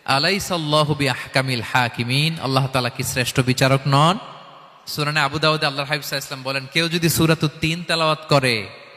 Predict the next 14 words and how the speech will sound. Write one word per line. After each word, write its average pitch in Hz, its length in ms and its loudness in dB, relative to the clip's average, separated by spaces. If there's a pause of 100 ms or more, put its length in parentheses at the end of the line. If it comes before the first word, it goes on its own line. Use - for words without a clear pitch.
(120)
করতে 151 260 -10
করতে 147 280 -12
যদি 147 200 -6
শেষ 160 400 0
আয়াতে 160 280 2
চলে 151 280 0
আসে, 135 380 -2 (320)
আর 127 100 -6
সে 143 160 -6
যখন 143 320 -8
পড়ে, 135 180 0
"আলাইসাল্লাহু 147 880 2
বিআহকামিল 135 600 -2 (100)
হাকিমিন", 135 560 -2